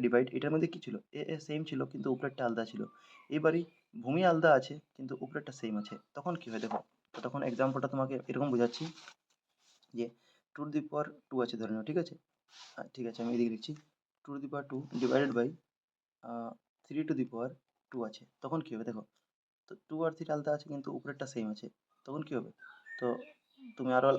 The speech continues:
আরেকটা লাইনে ভাঙে দিচ্ছি, ভাগ মানে ভাগ দিয়ে দাও তুমি, তখন কি হয় দেখো? এই জিনিসটা মিলে দেখো যে a by b হয় আর উপরেরটা সেম হয়, m m পাওয়ার তো m হয়, মানে এখানে কি করবো আমি? Two by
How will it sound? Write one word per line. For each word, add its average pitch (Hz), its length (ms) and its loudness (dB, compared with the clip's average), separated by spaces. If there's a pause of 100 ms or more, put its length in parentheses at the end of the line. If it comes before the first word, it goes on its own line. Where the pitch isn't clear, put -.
আরেকটা 143 220 6
লাইনে 143 220 4
ভাঙে 131 180 6
দিচ্ছি, 123 180 -2 (160)
ভাগ 120 180 8
মানে 127 200 2
ভাগ 120 180 4
দিয়ে 117 120 0
দাও 117 160 0
তুমি, 120 120 -6 (760)
তখন 139 220 -6
কি - 80 -20
হয় 110 120 -4
দেখো? 110 140 -10 (500)
এই 127 80 2
জিনিসটা 131 300 2
মিলে 120 200 8
দেখো 107 160 -6 (640)
যে 120 80 -8 (220)
a - 20 2 (120)
by 143 200 4
b - 20 0 (160)
হয় 139 140 0 (380)
আর 120 120 -6
উপরেরটা 127 340 -8 (160)
সেম 120 140 4 (100)
হয়, 98 120 -14 (440)
m 139 40 -2 (220)
m - 20 -2 (120)
পাওয়ার 127 260 6
তো 131 40 4 (160)
m - 80 2
হয়, 104 160 0
মানে 113 120 4 (400)
এখানে 127 200 -4
কি - 120 -8
করবো 143 220 2
আমি? 156 100 -2 (1080)
Two 135 220 -8
by 135 100 2